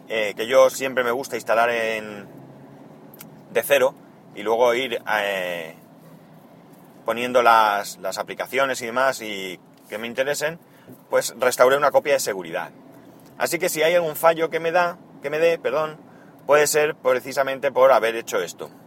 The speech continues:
De momento, y continúo, eh, el único fallo que me da es en la, eh, en la aplicación de la, de la App Store. Eh,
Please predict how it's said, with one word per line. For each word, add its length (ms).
De 80
momento, 680
y 120
continúo, 640
eh, 600
el 160
único 280
fallo 340
que 80
me 120
da 260
es 280
en 280
la, 420
eh, 960
en 120
la 60
aplicación 540
de 100
la, 560
de 100
la 120
App 120
Store. 320
Eh, 720